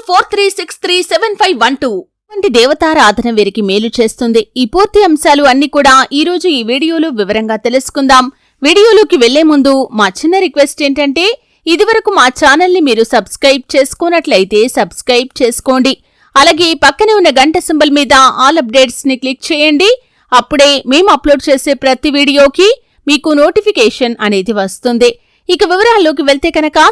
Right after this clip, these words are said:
సింహరాశి అనేది రాశి చక్రంలో ఐదవ రాశి. మఖ ఒకటి, రెండు, మూడు, నాలుగు పాదాలు, పుబ్బ ఒకటి, రెండు, మూడు, నాలుగు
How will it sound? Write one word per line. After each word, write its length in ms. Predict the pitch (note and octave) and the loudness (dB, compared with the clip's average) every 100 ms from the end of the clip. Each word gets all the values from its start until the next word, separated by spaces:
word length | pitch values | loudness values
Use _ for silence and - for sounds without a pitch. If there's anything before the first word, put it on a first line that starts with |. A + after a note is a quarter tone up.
| - | 0
సింహరాశి 640 | D#4+ D#4 F#4 C4 D4 - E4 | -4 -2 2 2 2 0 0
అనేది 300 | D4+ D#4 D#4+ A#4+ - _ - C#4 | 2 2 0 -2 -6 _ -6 2
రాశి 280 | D#4 G#4 G#4+ G4 | 2 2 0 -2
చక్రంలో 460 | C#4 C#4 C4 B3+ B3 A#3 F#3+ | -2 0 2 2 2 0 -2
ఐదవ 260 | G3 A3 A3 | -2 0 2
రాశి. 340 | G#3+ - A#3+ - - A3 | 2 0 -4 -4 -4 -2
మఖ 280 | G#3+ D4 C4+ C4 | 0 2 2 4
ఒకటి, 280 | F#4 F#4 F4 | 2 0 2
రెండు, 220 | B3+ B3 C#4 C4 | 0 0 0 0
మూడు, 200 | B3+ B3+ A#3+ | -2 -2 0
నాలుగు 280 | A#3 C4+ B3+ A#3+ | 2 0 0 0
పాదాలు, 420 | A#3 B3+ B3 F#4 C5 _ _ _ F4 | 2 2 2 0 -2 _ _ _ -4
పుబ్బ 160 | D4 G#4+ A4 | 2 4 4
ఒకటి, 280 | C5 F4 F#4+ D4+ | 2 0 0 0
రెండు, 240 | B3 C4+ B3+ | 0 -2 -2
మూడు, 200 | A3 A3 G#3+ | 0 0 0
నాలుగు 280 | G#3 B3 B3+ | 0 -2 -4